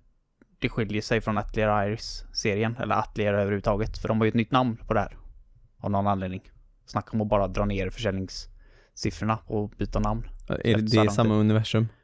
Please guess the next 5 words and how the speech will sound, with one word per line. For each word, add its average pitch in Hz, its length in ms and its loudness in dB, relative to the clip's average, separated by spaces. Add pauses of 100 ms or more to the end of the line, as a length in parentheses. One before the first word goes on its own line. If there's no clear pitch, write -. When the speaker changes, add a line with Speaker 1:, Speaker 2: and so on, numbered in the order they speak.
(100)
Speaker 1:
Eh, - 240 -10 (140)
ja, 131 540 2
alltså, 151 280 -2 (840)
ja. 147 400 2 (260)
Speaker 2:
Ja. 120 200 2